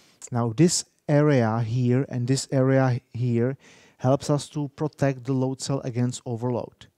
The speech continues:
If the force is too high, this part will beam entirely, and when it touches this other part, the stiffness will increase,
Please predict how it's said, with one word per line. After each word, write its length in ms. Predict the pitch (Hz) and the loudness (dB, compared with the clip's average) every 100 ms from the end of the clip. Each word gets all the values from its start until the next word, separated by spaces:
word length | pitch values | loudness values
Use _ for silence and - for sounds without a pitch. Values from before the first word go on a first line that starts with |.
| _ _ _ _ | _ _ _ _
If 260 | 151 156 | 0 0
the 140 | - 175 | 0 -4
force 440 | - 143 139 143 | -2 0 0 -2
is 280 | - 127 - | -6 -8 -10
too 220 | - 170 | -10 -4
high, 480 | 127 120 107 113 135 - _ _ - | -2 -2 0 -2 -4 -8 _ _ 0
this 260 | 135 156 | 2 2
part 440 | - 143 123 131 139 | 0 2 2 2 -2
will 140 | 139 | -4
beam 400 | 117 127 123 139 - | 0 0 0 -2 -6
entirely, 680 | 123 120 131 131 135 117 113 | -10 -4 0 2 2 0 -2
and 180 | 120 117 | -4 -4
when 180 | 123 | -2
it 100 | 123 - - | -2 -4 0
touches 440 | 135 - 143 127 | 0 0 -2 -2
this 260 | 113 127 - _ | -2 -6 -8 _
other 180 | 131 123 | -4 -2
part, 460 | - 123 101 110 - _ - _ _ - | -2 -4 -4 -6 -10 _ -20 _ _ -20
the 360 | 120 123 117 - _ | -2 0 0 -2 _
stiffness 680 | - - 165 139 117 - 131 | -6 -2 -2 0 -4 -4 -6
will 140 | 127 | -4
increase, 760 | 131 131 - 135 110 117 - | -4 -8 -4 -4 -4 -6 -10